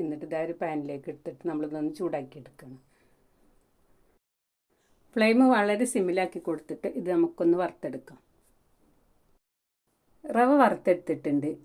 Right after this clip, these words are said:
അതേപോലെ ഇതാ നമ്മൾ അരച്ച് വെച്ചിട്ടുള്ള ഉരുളൻകിഴങ്ങ്, അതുപോലെ ഒരു പച്ചമുളക് കട്ട് ചെയ്തെടുത്തിട്ടുണ്ട്, ഒരു ചെറിയ കഷ്ണം ഇഞ്ചി ചതച്ചെടുത്തിട്ടുണ്ട്. ഇതെല്ലാം കൂടെ നമുക്കൊന്ന് നന്നായിട്ട് മിക്സ് ചെയ്തെടുക്കാം.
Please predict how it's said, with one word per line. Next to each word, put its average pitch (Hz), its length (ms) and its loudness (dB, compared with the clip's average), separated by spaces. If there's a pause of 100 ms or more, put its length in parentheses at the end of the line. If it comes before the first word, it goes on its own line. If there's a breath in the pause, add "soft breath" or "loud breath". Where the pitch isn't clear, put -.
അതേപോലെ 175 460 -2
ഇതാ 156 120 -4 (140)
നമ്മൾ 151 200 -2 (520)
അരച്ച് - 300 -8
വെച്ചിട്ടുള്ള 170 440 -4 (120)
ഉരുളൻകിഴങ്ങ്, 147 760 -2 (120)
അതുപോലെ 139 440 -6 (420)
ഒരു 226 180 -2
പച്ചമുളക് 151 600 -4
കട്ട് 151 180 -6
ചെയ്തെടുത്തിട്ടുണ്ട്, 143 760 -8 (460 soft breath)
ഒരു 214 180 -2
ചെറിയ 190 240 0 (100)
കഷ്ണം 185 320 -4 (160)
ഇഞ്ചി 175 340 2
ചതച്ചെടുത്തിട്ടുണ്ട്. 139 880 -6 (140)
ഇതെല്ലാം 175 480 2
കൂടെ 147 240 -4
നമുക്കൊന്ന് 143 520 -4 (520 soft breath)
നന്നായിട്ട് 160 520 0 (100)
മിക്സ് - 220 -10
ചെയ്തെടുക്കാം. 139 520 -4